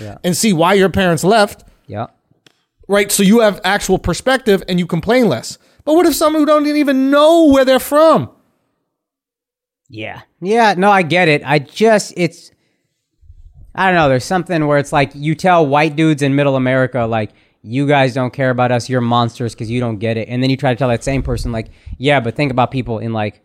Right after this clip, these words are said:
Speaker 1: fucking North Korea or whatever." And they're like, "Yeah, but I only know what I know."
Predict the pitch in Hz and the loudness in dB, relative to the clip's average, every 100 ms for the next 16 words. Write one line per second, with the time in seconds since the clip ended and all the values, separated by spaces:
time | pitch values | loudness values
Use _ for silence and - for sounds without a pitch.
0 | _ _ 107 117 113 113 - 139 151 120 | _ _ -12 -8 -6 -6 -6 -4 -2 -2
1 | 95 110 117 127 123 110 110 110 110 135 | -4 -6 -4 -4 -4 -6 -6 -6 -4 -2
2 | 127 113 107 120 117 117 113 110 107 110 | -2 -4 -6 -6 -4 -4 -4 -6 -6 -8
3 | 95 | -10